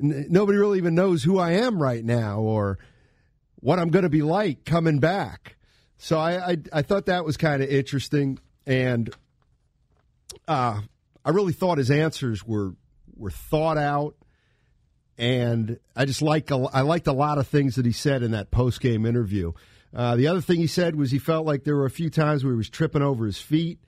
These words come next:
and, and that's kinda what happens when you're, when you're a little out of shape and you haven't played in a while and you're rusty, and your, your, your athleticism,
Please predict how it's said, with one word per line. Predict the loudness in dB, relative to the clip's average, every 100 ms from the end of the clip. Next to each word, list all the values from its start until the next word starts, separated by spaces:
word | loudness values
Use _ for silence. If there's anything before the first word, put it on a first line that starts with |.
| _ _ _ _ _ _ _ _
and, | -10 -2 -2
and | 0 0
that's | -2 -4
kinda | -6 -4 -2
what | 0 0
happens | 0 0 0 -2 0
when | 0
you're, | 0 -2 -6
when | -2 0
you're | 2
a |
little | 2 0 0
out | -2 -4
of | -4
shape | -2 0 0 -2 -4
and | -4 -4 -8 _ _ -4
you | 0
haven't | 0 0 -2
played | 0 0 0
in |
a | -2
while | 0 -2 0 0 -2 -4
and | -8
you're | -6
rusty, | -2 -2 -2 -2 -2 -2 -4 _ _ _ _ _ _ -4
and | 0 2 0 -2 -6 -10 _ _ _ _ _ _ _ _ _ -20 -6
your, | 0 2 0 -4
your, | -2 0 0 -4
your | -2 -2 0
athleticism, | -2 -2 -2 0 0 0 -2 0 0 0 -2